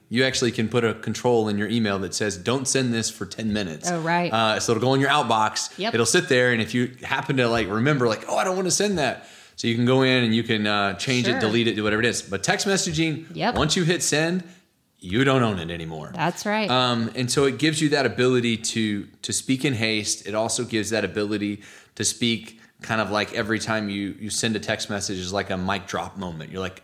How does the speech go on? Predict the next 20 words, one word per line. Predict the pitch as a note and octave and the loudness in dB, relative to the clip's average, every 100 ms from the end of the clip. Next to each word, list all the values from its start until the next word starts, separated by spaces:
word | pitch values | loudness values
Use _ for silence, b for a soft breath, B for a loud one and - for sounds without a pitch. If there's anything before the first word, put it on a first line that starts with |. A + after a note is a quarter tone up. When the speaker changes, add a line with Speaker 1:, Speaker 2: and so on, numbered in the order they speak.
| _ | _
Speaker 1:
"Drop | - F#2+ F2+ | -8 -8 -6
the | F2+ | -8
mic. | F2 E2 - B B | -6 -8 -10 B B
This | F#3 F3+ | -2 2
is | F3 F#2 | 2 2
Speaker 2:
Yes. | |
Speaker 1:
what | G2 | 0
I'm | F#2 | 0
saying." | F#2 G#2 F2+ F2 B B B | 0 -2 -2 -6 B B B
And, | C#3+ C#3+ C3 - | 0 2 2 0
and | C3+ | 0
a | C#3+ | 2
lot | E3+ | 4
of | C#3+ | 4
times | C3+ A#2+ | 2 2
that | A#2 | 0
just, | A2 - - | 0 0 -2
it's | A#2+ - | -4 -2
not | B2+ C#3+ | 2 4
healthy. | A#2 B2+ B2 B2+ A#2 A2+ | 4 2 2 0 -2 -4